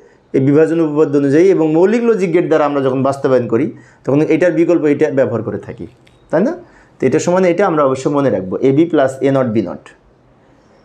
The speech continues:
এখন আমরা যদি নর গেট দ্বারা বাস্তবায়ন করতে চাই,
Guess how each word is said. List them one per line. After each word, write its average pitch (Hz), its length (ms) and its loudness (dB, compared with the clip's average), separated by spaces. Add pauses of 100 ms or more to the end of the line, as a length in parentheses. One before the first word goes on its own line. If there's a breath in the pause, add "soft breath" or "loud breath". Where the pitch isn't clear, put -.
(960 soft breath)
এখন 277 240 0 (360)
আমরা 226 220 2
যদি 247 120 0 (140)
নর 196 240 2
গেট 262 180 2
দ্বারা 214 240 2
বাস্তবায়ন 147 440 -2
করতে 131 160 -2 (120)
চাই, 151 200 2